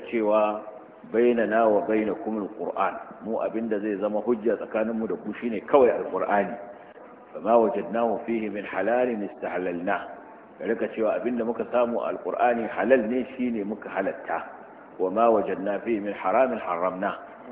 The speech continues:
Abinda muka samu na haram a cikin Al-Qur'ani shine kawai haramu. Nabi ce, "Kada ku kuskura a samu wani ya rika shakar iska yana faɗar irin wannan maganganu."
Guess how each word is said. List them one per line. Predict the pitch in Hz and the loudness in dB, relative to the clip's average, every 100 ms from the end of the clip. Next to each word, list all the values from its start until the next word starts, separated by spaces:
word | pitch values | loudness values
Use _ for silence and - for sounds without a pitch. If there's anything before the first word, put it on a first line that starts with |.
| - | -10
Abinda | - 101 113 | -6 -4 -2
muka | 104 107 98 | -4 -6 -2
samu | 110 120 117 107 | 4 4 2 -2
na | 117 | 0
haram | 101 120 110 | 4 4 4
a | 90 | -2
cikin | - 117 | -2 -2
Al-Qur'ani | 107 90 110 107 - | 0 0 0 0 -6
shine | 113 107 92 - | -6 -6 -6 -4
kawai | - 147 117 | 4 4 4
haramu. | - 82 87 82 - - - - | 2 -2 -2 -2 -8 -14 -18 -6
Nabi | 107 104 | -4 -4
ce, | - 101 - | -6 -8 2
"Kada | 135 123 | 4 2
ku | - - - | -2 -14 -14
kuskura | 98 - 165 151 - - - - - | -16 0 6 6 6 -4 -10 -12 -4
a | 101 | -2
samu | 107 101 110 | 2 2 6
wani | 127 139 139 - - - - - | 8 8 6 2 -8 -12 -14 -12
ya | - 95 - | -10 -10 -12
rika | 92 117 117 | -8 -2 -2
shakar | - 101 98 127 | 0 -2 2 2
iska | 123 135 - 101 - - - | 2 0 0 -2 -2 -8 -2
yana | 120 104 | 0 0
faɗar | - 101 | -2 -4
irin | 110 101 | -2 -2
wannan | 92 87 | -2 -4
maganganu." | 80 82 78 82 | -6 -8 -8 -8